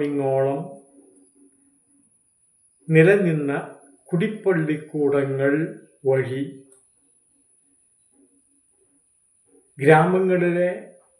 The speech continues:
ഉൽപ്പതിഷ്ണുക്കളായ യുവാക്കൾ സാധാരണ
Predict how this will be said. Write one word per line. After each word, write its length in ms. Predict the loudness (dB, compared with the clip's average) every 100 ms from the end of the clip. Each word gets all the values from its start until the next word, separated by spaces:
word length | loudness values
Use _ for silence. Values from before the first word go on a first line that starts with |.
| 0
ഉൽപ്പതിഷ്ണുക്കളായ 1200 | 0 4 2 2 0 0 -4 -2 -2 -2 -2 0 -2 -4 -8 -14 -14 -4
യുവാക്കൾ 760 | 2 4 2 -2 -12 -4 -2 -2 -6 -18 -20 _ _ _ _ _ _ _ _ _ _ _ _ _ _ _ _ _ _ _ _ _ _ -10
സാധാരണ 600 | 0 2 2 0 0 0